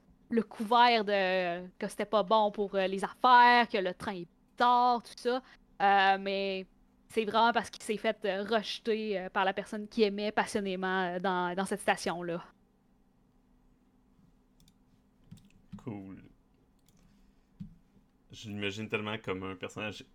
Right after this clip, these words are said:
Speaker 2: ben, vi-, aigri, pas nécessairement vieux, mais <laughs>
Speaker 1: Ah ouais, ouais, là, le, l'espèce de, de,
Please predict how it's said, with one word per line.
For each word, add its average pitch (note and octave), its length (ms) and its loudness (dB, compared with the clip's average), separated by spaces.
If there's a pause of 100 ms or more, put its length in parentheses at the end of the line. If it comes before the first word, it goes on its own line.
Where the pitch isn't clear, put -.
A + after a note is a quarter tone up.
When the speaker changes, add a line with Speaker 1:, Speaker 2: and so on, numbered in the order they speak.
(380)
Speaker 2:
ben, G#2+ 320 -10 (480)
vi-, A2 420 -14 (300)
aigri, A#2+ 480 -4
pas D3+ 140 -2
nécessairement C3+ 420 2
vieux, A#2 320 -4
mais B2 220 -6
<laughs> C3+ 640 -8
Speaker 1:
Ah G#3 360 6
ouais, G3+ 160 4
ouais, G3 180 -2
là, G3 160 -2
le, F#3+ 180 -8 (640)
l'espèce G3+ 320 -4
de, F#3 320 0
de, F3 120 -12